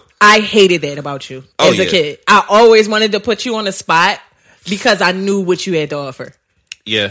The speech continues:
Speaker 1: You know what I mean?
Speaker 2: Yeah, no, I feel you on
Speaker 1: Yeah.
Speaker 2: that. Because if you,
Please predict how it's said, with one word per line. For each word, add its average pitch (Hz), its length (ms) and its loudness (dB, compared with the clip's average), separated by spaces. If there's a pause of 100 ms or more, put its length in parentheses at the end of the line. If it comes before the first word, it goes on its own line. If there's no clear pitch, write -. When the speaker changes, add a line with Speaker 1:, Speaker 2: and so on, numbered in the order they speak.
Speaker 1:
You 220 160 -2
know 220 80 0
what 220 80 0
I 214 60 -2
mean? 220 340 -6 (400)
Speaker 2:
Yeah, 143 180 0
no, 135 180 0
I 160 60 2
feel 160 220 -4
you 127 140 -4
on 110 60 -4
Speaker 1:
Yeah. 104 100 -2 (160)
Speaker 2:
that. 147 180 -20
Because 156 260 0
if 135 180 -4
you, 160 260 -4